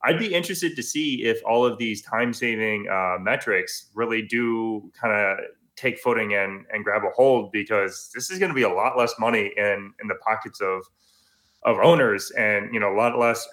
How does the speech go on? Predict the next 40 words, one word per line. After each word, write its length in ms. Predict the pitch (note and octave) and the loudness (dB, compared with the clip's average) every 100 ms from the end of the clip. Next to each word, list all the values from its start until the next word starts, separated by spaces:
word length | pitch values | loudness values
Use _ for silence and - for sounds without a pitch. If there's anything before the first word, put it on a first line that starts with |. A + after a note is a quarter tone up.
| A2 | -2
ad 160 | A#2+ | 2
revenue. 560 | A#2+ G#2+ G#2 G2+ F#2+ F#2 - _ | 2 2 0 -2 -2 -6 -14 _
Just 300 | - A#2 - | -18 -18 -10
the 80 | A2 | -8
money 480 | F#2+ A2+ C3 B2+ A#2+ | -2 0 2 -2 -2
in 220 | C3+ C3 | -2 -2
baseball, 400 | A2+ B2 A#2+ G#2+ | 0 0 0 2
I 80 | G2+ | 2
think, 200 | G#2 A2 | 0 -4
is 120 | G#2+ | -4
gonna 240 | A2 G2+ F#2+ | -2 -2 0
go 140 | G#2 | -2
down 180 | G2+ B2 | 2 2
a 100 | C3+ | 2
little 200 | G2+ F#2+ | 2 2
bit 160 | F#2 F2+ - | -2 -4 -6
just 180 | G#2 | -8
'cause 160 | - G#2+ | -4 -4
there's 220 | - G2+ | -2 -4
not 220 | G#2 G2+ A2 | -2 -4 -4
as 140 | G#2 | -4
much 200 | A2+ G#2 - - | -6 -6 -10 -20
T 160 | - A2+ | -14 -6
V 160 | C3 | -4
time, 300 | D#3+ G#2+ F#2 | -2 -2 -4
not 100 | F#2+ | -2
as 100 | G2 | -4
much 160 | - G#2 | -4 -8
exposure. 600 | G#2 - A#2+ C3+ G#2+ G2 | -8 -2 0 0 0 -2
If 140 | F#2 - | -4 -4
they're 120 | G2 | -6
still 280 | - A#2 G#2+ | -2 -2 0
doing, 580 | A2 A2 A2 G#2+ G#2+ - | 0 2 0 0 -4 -8
you 80 | A2+ | -4
know, 260 | G2 F#2+ F2+ - _ _ _ A2+ | -2 0 -2 -8 _ _ _ -16
dry 300 | - G#2+ A2 | -2 2 4
after 260 | A#2 A2 A2+ | 2 0 -2
the 100 | G2 | -2
seventh, 440 | - C3+ B2 A#2 | 2 2 2 -2
that's 460 | - A2 - - - | 0 0 0 -6 -8